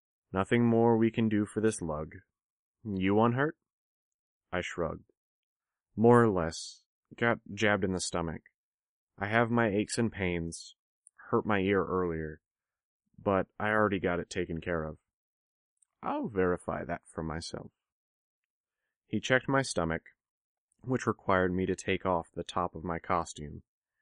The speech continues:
and he prodded the bruise Cricket had left me with cold, dry fingers. Then he had me remove my mask to examine my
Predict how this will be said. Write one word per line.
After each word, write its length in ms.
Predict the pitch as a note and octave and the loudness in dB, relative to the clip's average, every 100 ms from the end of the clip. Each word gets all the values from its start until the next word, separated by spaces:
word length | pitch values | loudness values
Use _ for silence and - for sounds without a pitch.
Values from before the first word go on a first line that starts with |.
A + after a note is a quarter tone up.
| _ _ | _ _
and 180 | F#2+ F#2+ | -6 -4
he 120 | G#2 | -6
prodded 460 | - - G#2 A2 | -4 2 2 2
the 60 | A2 | -2
bruise 520 | G#2+ G#2 G#2 E2+ D#2+ | -2 2 2 0 -4
Cricket 340 | - F#2+ F2+ E2+ | -6 -4 -4 -6
had 140 | F2+ | -6
left 380 | E2+ F#2+ - - | -2 -2 -2 -8
me 380 | E2+ E2 E2+ - | -6 -6 -8 -12
with 280 | F2+ F2+ - | -8 -6 -8
cold, 400 | - F2 E2 F2 | -6 -4 -4 -6
dry 360 | F2 E2+ D#2+ E2 | -4 -4 -4 -8
fingers. 600 | - D#2+ E2 E2+ - _ _ _ _ _ _ _ _ _ - | -10 -10 -10 -14 -16 _ _ _ _ _ _ _ _ _ -2
Then 360 | F#2+ G#2 A2 | 2 4 4
he 200 | A2 G#2+ | 2 0
had 180 | G2 G2+ | 0 0
me 120 | G#2 | 2
remove 420 | G#2 G2+ F#2+ G2 G2 | 2 2 2 0 0
my 200 | G2+ G2+ | 2 2
mask 460 | F2+ E2 E2 - | 0 -4 -6 -12
to 120 | - E2 | -12 -10
examine 360 | D#2+ E2+ F2 | -6 -4 -2
my 180 | F#2+ F#2 | -2 -2